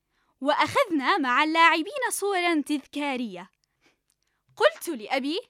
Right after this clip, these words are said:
"عندما أكبر، سأكون لاعبة في منتخب السيدات لكرة القدم." تبسم أبي ووعدني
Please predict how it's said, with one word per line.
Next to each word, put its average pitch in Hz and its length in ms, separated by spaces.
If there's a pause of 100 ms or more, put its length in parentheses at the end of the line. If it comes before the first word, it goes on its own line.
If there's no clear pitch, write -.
(560)
"عندما 349 460
أكبر، 427 540 (340)
سأكون 330 800
لاعبة 370 680
في 247 220
منتخب 254 520
السيدات 302 760
لكرة 269 560
القدم." 240 540 (1040)
تبسم 440 580
أبي 302 400 (100)
ووعدني 269 640